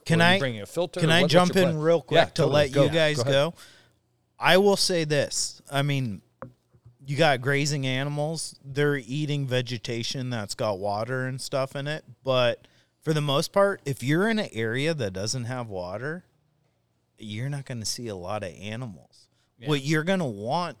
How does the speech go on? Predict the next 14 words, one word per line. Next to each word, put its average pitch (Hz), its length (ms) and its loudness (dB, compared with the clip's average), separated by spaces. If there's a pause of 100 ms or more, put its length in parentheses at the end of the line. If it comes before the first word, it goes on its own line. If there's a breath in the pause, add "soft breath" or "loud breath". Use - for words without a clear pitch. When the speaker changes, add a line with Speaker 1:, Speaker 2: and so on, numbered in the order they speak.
(140)
Speaker 1:
is 131 220 -6
to 131 140 -6
find 135 520 -8
where 127 140 -6
the 120 120 -6
water 101 440 -6
sources 104 680 -12
is. 104 400 -10 (540 soft breath)
Are. 139 240 4
Speaker 3:
'Cause 143 140 -6
it's 127 140 -10
there 139 280 -4
somewhere. 101 420 -8
Speaker 1:
Yeah. 208 340 4